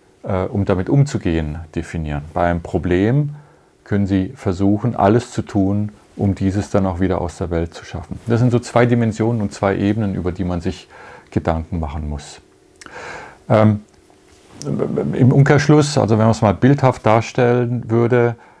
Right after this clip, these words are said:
wäre, äh, im Beispiel des Regens eine Lösungsstrategie, Regenschirme zu bauen.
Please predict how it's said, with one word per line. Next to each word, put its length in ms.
wäre, 640
äh, 260
im 100
Beispiel 400
des 240
Regens 640
eine 260
Lösungsstrategie, 1080
Regenschirme 720
zu 140
bauen. 360